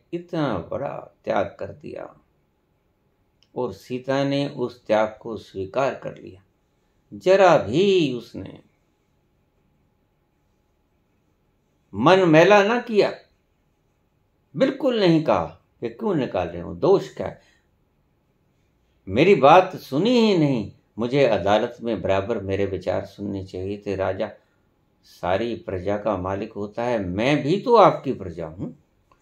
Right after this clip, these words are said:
सीता भी तो राम की प्रजा थी, लेकिन राम की पत्नी भी थी, इसलिए पत्नी को आदेश मानना पड़ा। न्याय नहीं मांगा उसने,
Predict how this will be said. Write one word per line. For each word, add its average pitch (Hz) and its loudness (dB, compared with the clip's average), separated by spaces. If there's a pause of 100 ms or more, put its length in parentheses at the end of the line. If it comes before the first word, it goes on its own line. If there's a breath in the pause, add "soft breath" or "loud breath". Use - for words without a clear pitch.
(260)
सीता 98 -6
भी 101 -6
तो 196 0
राम 190 2
की 220 -2
प्रजा 104 -6
थी, - -20 (1700)
लेकिन 110 -6
राम 95 -4
की 151 -8
पत्नी 147 -8
भी 98 -12
थी, - -20 (760)
इसलिए 131 -4 (960)
पत्नी 117 -8
को 123 -6
आदेश 98 -4
मानना 92 -12
पड़ा। - -20 (1120)
न्याय 170 8
नहीं 240 2
मांगा 127 4
उसने, 92 -4